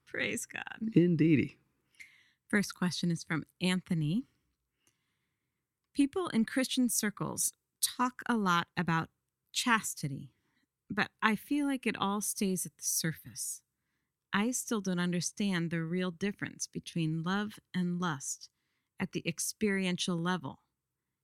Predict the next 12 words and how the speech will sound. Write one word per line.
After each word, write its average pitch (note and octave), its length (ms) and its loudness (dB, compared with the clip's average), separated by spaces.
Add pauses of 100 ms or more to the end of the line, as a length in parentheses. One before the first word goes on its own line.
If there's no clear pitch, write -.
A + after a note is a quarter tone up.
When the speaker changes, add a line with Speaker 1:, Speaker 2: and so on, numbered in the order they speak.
(320)
Speaker 1:
How C4 240 2
can B3+ 260 0
I B3 80 2
know A#3+ 240 0
which A3 460 -4
I'm G#3+ 260 0
feeling?" A#3 420 -6
Speaker 2:
Mm. C3 640 6 (640)
Ah, - 160 2
bless C3+ 340 4
you, B2 100 6
Anthony. G#2 500 2